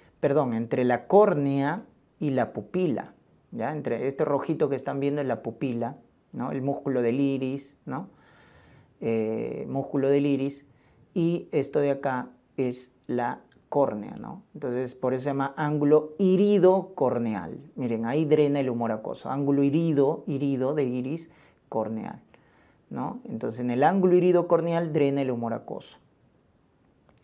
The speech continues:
Ahí está el famoso canal de Schlimm, recuérdense, canal de Schlimm. Ya está. Entonces, acá el ángulo está abierto.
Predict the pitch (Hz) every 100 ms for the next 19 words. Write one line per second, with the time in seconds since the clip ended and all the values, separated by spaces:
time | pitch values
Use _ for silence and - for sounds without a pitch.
0 | _ - - - 123 127 131 120 117 127
1 | 127 - 113 113 123 127 110 - 131 135
2 | 196 190 113 107 123 - 110 135 151 135
3 | - - 113 117 120 120 117 - 123 135
4 | 143 135 - _ _ - - - - -
5 | 113 107 - - 135 135 151 151 - -
6 | 139 214 233 226 214 208 196 226 240 294
7 | 294 151 -